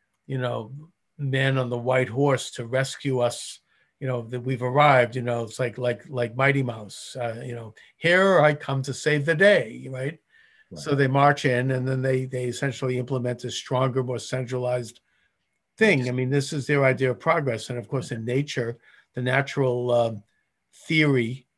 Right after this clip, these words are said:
Speaker 1: so-called natural, is, uh, is Darwin.
Speaker 2: Mm-hmm.
Speaker 1: The idea that, that, that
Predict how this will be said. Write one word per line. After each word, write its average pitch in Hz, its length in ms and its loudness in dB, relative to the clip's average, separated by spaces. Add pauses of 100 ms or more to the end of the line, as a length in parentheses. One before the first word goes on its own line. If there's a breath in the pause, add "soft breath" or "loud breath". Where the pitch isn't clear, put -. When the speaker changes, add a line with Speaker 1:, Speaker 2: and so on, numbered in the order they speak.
(120)
Speaker 1:
so-called 131 520 0
natural, 113 560 -8
is, 120 340 -4
uh, 117 120 -2
is 120 240 -6
Darwin. 147 500 0 (500)
Speaker 2:
Mm-hmm. 165 200 -2
Speaker 1:
The 151 60 2
idea 135 260 0
that, 127 220 -4
that, 127 260 -6
that 143 340 -12